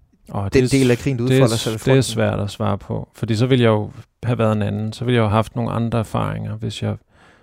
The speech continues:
Speaker 1: hvis jeg havde været udsendt, ikke? Så, øh, og jeg ville s-, helt sikkert have haft et andet behov for at fortælle nogle andre historier, jo. Men, men jeg synes, altså, jeg synes egentlig, at, at den her fortælling om,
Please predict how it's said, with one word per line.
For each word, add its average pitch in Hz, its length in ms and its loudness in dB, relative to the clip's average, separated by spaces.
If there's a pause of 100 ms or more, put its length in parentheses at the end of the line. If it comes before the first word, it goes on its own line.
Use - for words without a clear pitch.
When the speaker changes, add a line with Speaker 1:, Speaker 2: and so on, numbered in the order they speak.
(140)
Speaker 1:
hvis 127 200 -6
jeg 104 80 2
havde 101 180 2
været 101 200 0
udsendt, 107 500 -4
ikke? 127 180 -6
Så, - 160 -4
øh, 104 440 0 (800)
og 117 140 -2
jeg 107 140 4
ville 107 140 0
s-, - 140 -8 (100)
helt - 300 -2
sikkert 107 340 -2
have 98 160 -4
haft 95 480 -6 (160)
et 117 140 -4
andet 117 280 0
behov 104 300 -2
for 107 200 -4
at 98 60 -4
fortælle 104 300 -6
nogle 98 160 -4
andre 104 220 -2
historier, 101 520 -6
jo. 104 80 -8 (480)
Men, 117 300 0
men 101 140 0
jeg - 120 -4
synes, - 460 0 (220)
altså, 95 320 -6 (260)
jeg 113 120 -4
synes - 320 -2 (680)
egentlig, 143 420 0
at, - 340 -10 (340)
at 110 120 -4 (500)
den 139 160 4
her 147 120 4
fortælling 117 580 -2
om, 101 300 -2